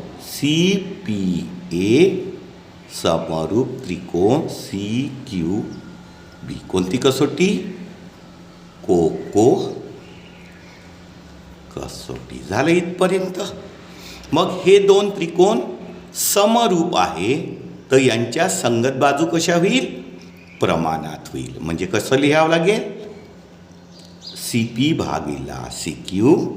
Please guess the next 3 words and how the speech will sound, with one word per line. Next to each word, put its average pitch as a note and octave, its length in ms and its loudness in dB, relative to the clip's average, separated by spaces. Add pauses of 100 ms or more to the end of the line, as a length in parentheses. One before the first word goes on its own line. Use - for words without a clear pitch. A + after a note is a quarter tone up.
(640)
सीपी F2 1000 -10 (580)
भागीला C#2+ 1000 -8 (680)
सीक्यू F2 680 -2